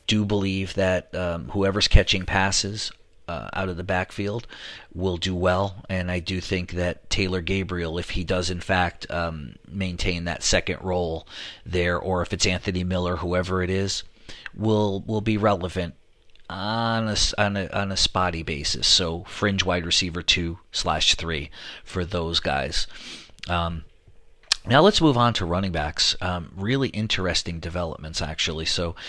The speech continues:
we'll start with Todd Gurley. I, I really have to, because I don't think he could have found a better landing spot than with the Atlanta Falcons. Part of an offense that includes Julio Jones,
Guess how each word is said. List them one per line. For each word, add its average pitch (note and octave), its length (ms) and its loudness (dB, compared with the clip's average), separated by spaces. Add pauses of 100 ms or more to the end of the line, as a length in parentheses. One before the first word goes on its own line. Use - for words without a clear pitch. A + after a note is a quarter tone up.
(300)
we'll A2 140 2
start A2 420 6
with G#2+ 220 0
Todd F#2 280 4
Gurley. D#2 380 -4 (240)
I, F2+ 180 -4
I F#2+ 100 -2
really F#2 280 0
have E2 320 2
to, C#2+ 160 -8
because D#2 480 -4 (100)
I G2 220 6
don't A#2 160 2
think G#2 160 -2
he F#2+ 100 0
could F#2+ 160 -2
have F#2 80 -2
found F2 300 0
a - 20 -4
better F2+ 340 0
landing F2+ 400 -2
spot - 480 -2 (220)
than D#2+ 300 -6 (440)
with E2+ 460 -2
the F2 220 -2
Atlanta E2 320 -2
Falcons. - 560 -6 (580)
Part A#2 220 4
of A2 100 4
an G#2 80 4
offense F#2+ 440 2
that F2 100 -2
includes F2 460 -2
Julio B2+ 460 4
Jones, B1+ 460 -4